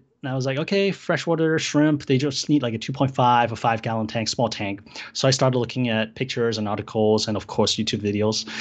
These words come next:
And there are some awesome tanks out there. So I got one of these, like, little shallow, uh, shallow glass tank that's gonna sit at a desktop. And I already ordered some black lava rock. I already got some moss right here. We got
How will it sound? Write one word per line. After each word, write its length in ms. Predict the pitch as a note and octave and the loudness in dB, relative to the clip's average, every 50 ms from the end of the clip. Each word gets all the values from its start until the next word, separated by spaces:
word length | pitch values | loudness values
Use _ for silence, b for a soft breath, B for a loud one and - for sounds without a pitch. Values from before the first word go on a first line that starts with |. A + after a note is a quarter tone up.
| B B B B | B B B B
And 180 | A#2 A#2 A#2 | 2 4 6
there 80 | B2+ A#2+ | 6 4
are 40 | A2 | 4
some 160 | - B2+ B2+ | 4 2 2
awesome 360 | - A#2+ A#2 B2 - - B2 | 2 2 2 2 2 2 0
tanks 280 | B2 - D3 C#3 C3+ - | -2 0 0 0 0 0
out 120 | F3 F3 | -2 2
there. 240 | - A3+ F#3 - - - - - - - _ _ _ _ _ _ _ - - - _ _ _ - | 2 2 2 0 -4 -10 -20 -20 -20 -20 _ _ _ _ _ _ _ -20 -20 -20 _ _ _ -2
So 120 | - E3+ | 0 2
I 40 | D3+ | 4
got 180 | E3 F#3 E3+ | 4 4 4
one 140 | E3+ F3+ F3+ | 2 0 0
of 80 | D#3 C#3+ | 0 -2
these, 180 | D3 C#3+ C3 | -4 -4 -4
like, 160 | C3+ B2 - - _ - | -6 -8 -10 -10 _ -8
little 220 | C#3+ C#3 B2+ A#2+ | -6 -6 -4 -2
shallow, 580 | - - - - C#3 C3+ C3+ C3+ C3 C3 B2+ C3 - _ _ _ B B B B B B | -2 -2 0 0 0 0 0 0 0 -2 -4 -8 -14 _ _ _ B B B B B B
uh, 160 | - A#2 A2 A2+ | -8 -6 -4 -4
shallow 320 | - - C#3+ C3+ C3 B2+ | -2 0 0 0 0 0
glass 320 | A#2 C3 B2+ B2 B2 A#2+ | 0 0 2 2 2 0
tank 240 | - - B2+ B2+ A#2 | -2 -4 -4 -4 -4
that's 120 | A#2 A2+ - | -4 -4 -4
gonna 120 | C3+ A2 | -4 -4
sit 160 | - - G#2+ | -2 -2 -2
at 60 | A2+ | -4
a 40 | G#2 | -4
desktop. 540 | G2 B2 A2+ - - - C#3 B2+ C3 B2+ - - B B B B B B B | -4 -4 -2 -2 0 2 2 2 2 0 -4 -18 B B B B B B B
And 280 | B A#2 A#2 A#2 A#2+ A#2+ | B -2 0 0 0 0
I 100 | A#2+ A#2 | 0 2
already 280 | A#2 A#2+ B2+ C3+ C3+ C#3+ | 2 2 4 4 4 4
ordered 220 | C3+ C#3 C3+ C3 | 4 4 4 4
some 200 | - C3+ B2+ B2 | 4 4 4 4
black 320 | A#2 - B2+ B2 A#2 - | 4 4 2 2 2 2
lava 260 | B2 A#2 A#2+ A#2 B2 A2 | 2 2 2 2 2 0
rock. 360 | A#2 A#2 A#2+ C3+ D3 C#3+ - - - - | 2 2 4 2 2 0 -2 -8 -10 -12
I 80 | - - | -8 -4
already 220 | B2+ B2+ C3+ C#3 C3 | -2 0 0 0 2
got 200 | C3 C3+ C3 C3+ | 2 0 0 0
some 600 | - - C#3+ C3 C3 C3 B2+ B2+ B2+ A#2+ - - - - - _ _ _ _ _ _ - - - - | -2 -2 -2 -2 0 0 0 0 -2 -2 -4 -10 -20 -20 -20 _ _ _ _ _ _ -10 -10 -6 -4
moss 320 | D3 C3 B2 B2+ B2 - | -2 0 0 0 0 0
right 160 | C#3+ B2+ A#2 A2 | 0 0 0 0
here. 380 | - C#3 C#3 E3 G#3+ A3+ A3+ | 2 2 4 4 4 4 4
We 140 | E3+ C#3 C3 | 4 2 4
got 520 | C3 C3+ C3+ B2+ B2 B2 - - - - | 6 6 6 6 6 4 2 0 -6 -10